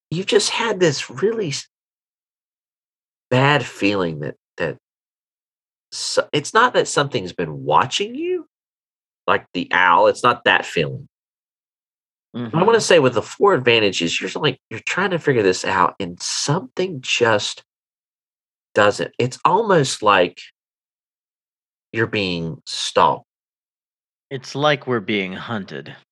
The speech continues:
Speaker 1: Yeah, but you haven't noticed anything out of the ordinary. It's almost like you've been marked. Like,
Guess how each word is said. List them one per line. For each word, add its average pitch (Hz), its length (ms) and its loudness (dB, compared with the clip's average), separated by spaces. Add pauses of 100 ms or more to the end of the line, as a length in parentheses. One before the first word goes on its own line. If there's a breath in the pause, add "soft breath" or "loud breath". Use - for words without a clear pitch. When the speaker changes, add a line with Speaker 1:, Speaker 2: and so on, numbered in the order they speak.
(360)
Speaker 1:
Yeah, 131 600 2 (880)
but 156 160 4
you 160 160 0
haven't 165 420 0
noticed 127 520 -4 (120)
anything 127 1040 -4 (880)
out 101 220 2
of 110 100 -4
the - 220 0
ordinary. 190 720 -2 (840)
It's 135 200 0
almost 185 500 2
like 143 240 0
you've 117 180 -8
been 95 300 0
marked. 80 800 -2 (3000)
Like, 104 340 2